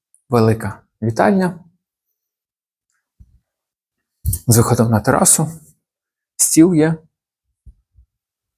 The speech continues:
і також кухня з острівцем, столешне натуральне каміння,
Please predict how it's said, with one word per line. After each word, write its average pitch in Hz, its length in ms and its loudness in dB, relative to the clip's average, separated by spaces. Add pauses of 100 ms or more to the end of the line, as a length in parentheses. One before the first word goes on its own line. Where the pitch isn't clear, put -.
(560)
і 151 220 2 (180)
також 113 460 -4 (880)
кухня 147 560 0 (320)
з 127 60 -2
острівцем, 160 680 -2
столешне 117 520 0
натуральне 110 380 -2
каміння, 170 520 -4